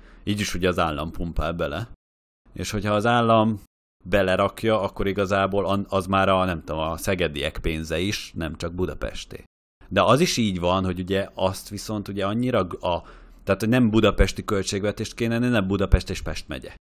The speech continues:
Mert szerintem onnan jár, be-, tehát Pest megyéből is használják és bejárnak, tehát, hogy, ö,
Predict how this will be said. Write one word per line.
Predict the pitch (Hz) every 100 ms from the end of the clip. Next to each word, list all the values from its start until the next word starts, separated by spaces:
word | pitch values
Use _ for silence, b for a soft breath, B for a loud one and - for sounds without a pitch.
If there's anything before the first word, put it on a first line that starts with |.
| _ -
Mert | 98 92
szerintem | 101 98 104
onnan | 104 98 90
jár, | 85 80 82
be-, | 85 90 87
tehát | -
Pest | - 95
megyéből | - 80 78 80
is | -
használják | - - 65 69 67
és | 87
bejárnak, | - 78 53 76 87 -
tehát, | 80 80
hogy, | 92 90 - _ _ _
ö, | -